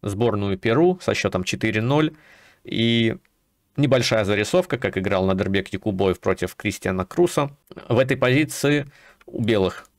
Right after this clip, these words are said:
активный подвижный центр – конь против слона, слон довольно активный тоже у черных, своя контр-игра есть, здесь помогало сохранить равновесие за черных ход ладья Д пять,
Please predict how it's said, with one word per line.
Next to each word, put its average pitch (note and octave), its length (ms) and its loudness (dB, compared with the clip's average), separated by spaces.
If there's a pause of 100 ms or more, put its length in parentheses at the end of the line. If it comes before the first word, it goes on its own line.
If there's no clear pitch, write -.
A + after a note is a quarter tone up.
(100)
активный G2 460 -2
подвижный F2 640 -2 (100)
центр – E3+ 420 0 (320)
конь G2+ 340 0
против F#2 300 -2
слона, D#3+ 440 0
слон A2 280 -2
довольно F#2+ 380 2
активный F2 400 -4
тоже E2+ 360 -2
у F2+ 440 -6
черных, E3 480 -2 (240)
своя G#2+ 260 2
контр-игра G2 540 -2
есть, C#3+ 320 2
здесь F#2 420 -2 (720)
помогало G#2+ 580 2
сохранить G#2 460 -2
равновесие G2 580 0
за F#2 140 0
черных F2 320 -2
ход F#2 200 -2
ладья F#2+ 220 0
Д B2 140 -2
пять, G#3+ 360 -2